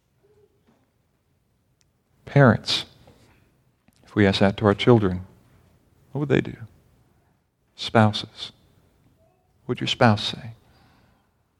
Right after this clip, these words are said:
If you as an employee came in and talked to your employer and said, "You know what? How can I help?" And vice versa.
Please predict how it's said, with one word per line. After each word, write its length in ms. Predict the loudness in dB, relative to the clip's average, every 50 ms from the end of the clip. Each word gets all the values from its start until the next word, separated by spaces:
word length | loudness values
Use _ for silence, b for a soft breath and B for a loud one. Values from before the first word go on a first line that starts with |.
| _ _ _ _ _ _ _ _ _ _ _ _ _ _ _ _ _ _ _ _ _ _ b b b b b
If 140 | b -4 -2
you 140 | 2 2 2
as 120 | 2 4
an 60 | 2 0
employee 380 | 0 2 2 2 4 2 0
came 220 | 0 0 0 0 0
in 80 | -2
and 100 | -4 0
talked 240 | 2 2 2 2 -2
to 60 | -4 -2
your 80 | 0
employer 460 | 0 0 0 2 2 2 2 2 0
and 100 | -4 -6
said, 220 | -6 -6 -8 -6 -4
"You 80 | 0
know 100 | 0 0
what? 220 | 0 0 -2 -4 -6 -10 _ _ _ _ _ _ _ _ _ _ _ _ _ _ _ _ _ _ _ _ _ _ _ _ _ _ _ _ _ _ _ _ _ _ _ _ _ _ _ _ _ _ _ _ _ _
How 120 | -4 -4
can 160 | -4 -2 -6 -8
I 40 |
help?" 200 | -8 -12 -16 -20 -20 _ _ _ _ _ _ _ _ _ _ _ _ _ _ _ _ _ _ _ _ _ _ _ _ _ _ _ _ _ -12
And 100 | -12 -8
vice 220 | -8 -8 -8 -8 -12
versa. 400 | -16 -16 -14 -14 -14 -14 -14